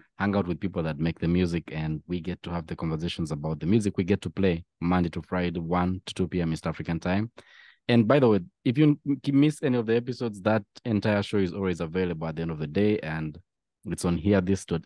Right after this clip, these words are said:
eighty forward slash e jazz mix, or even the link in my bio on, uh, Instagram. You can listen back to the entire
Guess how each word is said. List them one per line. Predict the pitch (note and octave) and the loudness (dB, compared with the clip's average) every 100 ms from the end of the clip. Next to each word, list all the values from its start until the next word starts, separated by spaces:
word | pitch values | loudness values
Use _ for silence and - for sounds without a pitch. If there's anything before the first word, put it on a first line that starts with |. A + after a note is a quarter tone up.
| - | -2
eighty | G#2 G#2 G2 | -2 0 -4
forward | - F#2 E2 | -2 -2 -2
slash | - E2+ E2+ - | -4 -4 -4 -4
e | G2+ | -2
jazz | E2+ F2+ E2+ - | 2 2 0 -6
mix, | A2 A#2 - - | -2 -2 -2 0
or | D3 | 4
even | C#3 D3 B2 | 4 4 4
the | G#2+ | 4
link | A#2 A2 | 4 2
in | |
my | F#2 G2 | 0 0
bio | A2 G2+ F#2+ E2 | 0 0 0 -2
on, | D#2+ | -6
uh, | D#2+ D#2+ | -8 -6
Instagram. | G2 - E2 E2+ D#2+ | -8 -8 -6 -2 -2
You | |
can | D#2 E2+ | -2 -4
listen | F2 F2 D#2+ | -4 -6 -4
back | E2+ - | -6 -6
to | D#2 | -8
the | D2+ | -6
entire | C2+ D2+ - D#2+ | -8 -8 -6 -6